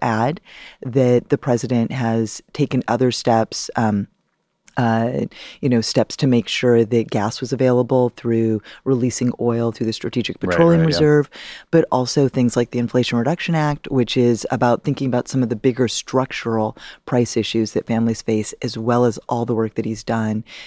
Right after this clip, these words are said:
Speaker 1: to make sure that businesses are competing more fairly, which again is also about some of the structural challenges with prices in the economy.
Speaker 2: I'm sure you loved it the other day when he said the Inflation Reduction Act doesn't really reduce inflation.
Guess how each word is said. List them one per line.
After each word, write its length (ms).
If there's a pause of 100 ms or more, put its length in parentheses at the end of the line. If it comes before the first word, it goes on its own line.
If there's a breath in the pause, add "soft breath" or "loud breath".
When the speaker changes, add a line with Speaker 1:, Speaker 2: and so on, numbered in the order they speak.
Speaker 1:
to 120
make 220
sure 340
that 360
businesses 420
are 80
competing 500
more 140
fairly, 540 (220 loud breath)
which 140
again 240
is 80
also 240
about 200
some 100
of 60
the 80
structural 500
challenges 460
with 120
prices 360
in 100
the 80
economy. 460
Speaker 2:
I'm 60
sure 180
you 160
loved 200
it 100
the 100
other 100
day 140
when 140
he 120
said 300
the 80
Inflation 460
Reduction 340
Act 200
doesn't 300
really 240
reduce 380
inflation. 500